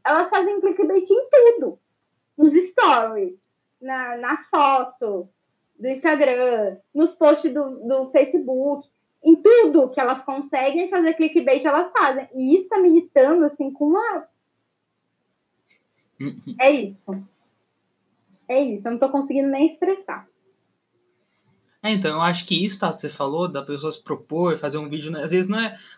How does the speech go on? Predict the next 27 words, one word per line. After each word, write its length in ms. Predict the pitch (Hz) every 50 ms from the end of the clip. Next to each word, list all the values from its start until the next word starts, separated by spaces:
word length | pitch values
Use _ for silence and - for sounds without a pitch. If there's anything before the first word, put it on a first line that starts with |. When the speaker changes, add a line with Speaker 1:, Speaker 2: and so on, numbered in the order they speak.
| _
Speaker 2:
não 220 | - 175 202 220 220
longo, 400 | 196 180 185 202 202 190 190 147
mas 320 | 156 156 156 147 143 143 147
direto, 640 | 139 143 156 156 156 160 190 208 196 196 - 143
eu 140 | 139 147 156
acho 180 | 165 160 - -
que 80 | 165
vai 100 | 165 170
muito 320 | 170 165 160 170 170 180 185
do 160 | 151 175 185
nicho 280 | 165 156 156 - - 151
da 80 | 156
pessoa, 480 | - - 185 185 - - 147 135 127 123
sabe? 340 | - 139 135 123 - 117 113 _ _ _ _ _ _ _ _ _ _ _ _ _ _ _ _ _ _ _ _
Porque, 240 | - 160 156 170 156
tipo 180 | 160 - - 180
assim, 380 | 165 - - 170 147 135 131 - _ _ _ _ _ _ _ _ _ _ _ _ _ _ _ _ _
talvez 580 | - 180 180 165 147 143 170 196 240 247 202 190
no 140 | 185 175
nicho, 460 | 165 165 180 190 190 190 - 185 170 -
por 160 | _ 180 175
exemplo, 340 | 170 170 165 170 - 160 151
de 720 | 143 165 170 165 160 156 156 151 143 143 139 135 135 - _
cozinha, 560 | - 190 190 - 165 156 139 135 120 117 117 - _ _ _ _ _ _ _ _ _ _ _
né, 300 | 135 143 156 165 160 - _ _ _ _ _ _ _ _ _ _
no 80 | 139 139
YouTube, 640 | 135 131 - - 170 196 196 190 127 120 -